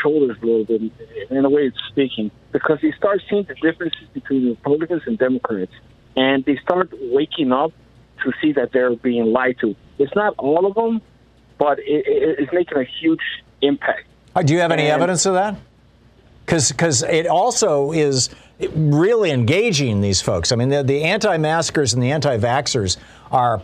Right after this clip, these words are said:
Speaker 2: passionate. I, I, you know, I, I know a couple of them, and, and oh my God, you can't talk to them. I mean, they, it's like, you, you, it's, you, you say one thing, "Well, what about this?" And suddenly you've got,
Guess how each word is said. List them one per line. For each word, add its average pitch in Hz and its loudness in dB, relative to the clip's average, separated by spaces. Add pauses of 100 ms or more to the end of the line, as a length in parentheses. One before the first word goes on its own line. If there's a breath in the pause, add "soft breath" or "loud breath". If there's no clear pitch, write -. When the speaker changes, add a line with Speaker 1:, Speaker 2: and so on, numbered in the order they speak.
(100)
Speaker 2:
passionate. 131 -2 (340 soft breath)
I, 175 0
I, 151 0
you 170 0
know, 156 2
I, 156 -2
I 147 2
know 151 2
a 123 -2
couple 107 -2
of 92 0
them, 95 0
and, 104 -2
and 120 0
oh 165 2
my 104 0
God, 127 0
you 147 0
can't 220 -2
talk 247 -2
to 330 -4
them. 135 0
I 110 0
mean, 156 -2
they, 175 0
it's 139 -2
like, 180 0 (140)
you, 185 -2
you, 185 -4 (120)
it's, 156 -4 (340 loud breath)
you, 160 0
you 170 2
say 208 2
one 180 0
thing, 202 2
"Well, 151 2
what 160 2
about 160 2
this?" 165 0
And 135 0
suddenly 175 0
you've 139 0
got, 143 0